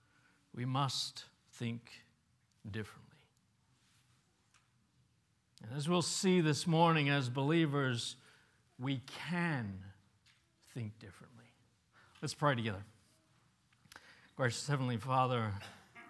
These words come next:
Father, again, we come before you, a holy God. And Father, this morning I pray that we would have tender hearts. And the Father, as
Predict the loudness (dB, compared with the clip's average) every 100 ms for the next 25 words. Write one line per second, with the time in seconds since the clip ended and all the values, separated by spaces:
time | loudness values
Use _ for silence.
0 | -20 -20 _ -20 -20 -20 -4 2 4 4
1 | 4 2 0 0 0 0 -2 -6 -8 -4
2 | -2 -2 -2 -4 -4 -6 -8 -18 _ -18
3 | -14 -8 -6 -6 -6 -8 -10 -18 -20 _
4 | _ _ _ _ _ _ _ _ _ _
5 | _ _ _ 0 6 6 6 0 2 4
6 | 4 4 2 -2 -2 0 0 0 -4 -6
7 | -6 -4 -4 0 0 -2 -10 -20 -20 -20
8 | -20 -6 -4 -2 -4 -6 -8 -14 -20 -20
9 | -20 _ _ _ _ _ _ _ _ _
10 | _ _ _ _ _ _ -10 0 6 8
11 | 8 6 4 0 -6